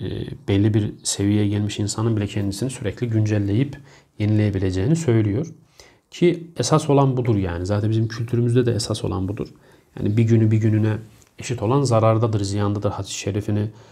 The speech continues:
şarihlerin bir kısmı böyle de anlamışlar. Yani, e, sürekli bir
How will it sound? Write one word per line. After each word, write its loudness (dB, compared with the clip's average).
şarihlerin 0
bir -2
kısmı -4
böyle 2
de -2
anlamışlar. -8
Yani, -2
e, -8
sürekli 0
bir 0